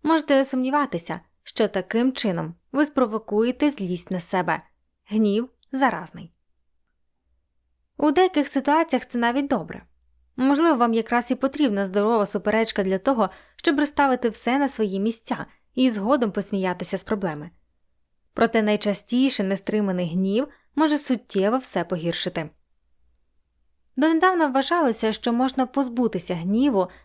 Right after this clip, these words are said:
виразивши його в якийсь спосіб, наприклад, відгамселивши подушку. Однак, коли ви розряджаєтеся тілесно, це справляє протилежний ефект, тобто ви тільки підтримуєте свій гнів або, ще гірше, посилюєте його.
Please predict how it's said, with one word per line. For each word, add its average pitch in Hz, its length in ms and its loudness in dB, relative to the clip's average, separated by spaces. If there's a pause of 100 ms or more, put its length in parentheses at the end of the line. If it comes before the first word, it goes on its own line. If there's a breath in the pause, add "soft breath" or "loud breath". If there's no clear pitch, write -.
(160 loud breath)
виразивши 226 600 2
його 214 220 2
в 226 40 0
якийсь 214 320 0
спосіб, - 480 -6 (380)
наприклад, 311 440 2
відгамселивши 220 680 0
подушку. 175 520 -8 (1300)
Однак, 302 380 2
коли 285 200 4
ви 247 120 2
розряджаєтеся 233 880 2
тілесно, 220 640 0 (240 soft breath)
це 320 140 -2
справляє 269 440 2
протилежний 254 600 0
ефект, - 420 -12 (180)
тобто 226 280 0
ви 214 100 2
тільки 220 320 0
підтримуєте 220 760 0
свій 196 300 -2
гнів 202 280 0 (200 loud breath)
або, 247 280 2
ще 220 180 -4
гірше, 190 480 0 (180)
посилюєте 190 640 -2
його. 160 280 -4